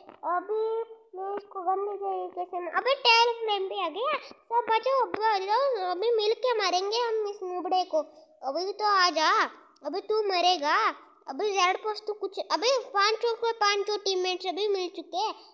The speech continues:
अब तू क्या करेगा ज़ेड पोस्ट नुबड़े? अब तो तू मरना तय है, ठीक है, मुझे फ़ोर्टी वन गोल मिल चुका है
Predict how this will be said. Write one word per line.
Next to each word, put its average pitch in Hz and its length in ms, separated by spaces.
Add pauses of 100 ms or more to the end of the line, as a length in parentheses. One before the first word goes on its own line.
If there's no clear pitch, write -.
(120)
अब 330 80 (140)
तू 466 100
क्या 415 260
करेगा 302 440
ज़ेड 247 240
पोस्ट 240 380
नुबड़े? 254 800 (340)
अब 330 160
तो 453 220
तू 480 300
मरना 381 480
तय 349 240
है, 330 360
ठीक 403 300
है, 370 120
मुझे 359 200
फ़ोर्टी 370 280
वन 359 280
गोल 349 220
मिल 330 180
चुका 302 280
है 339 100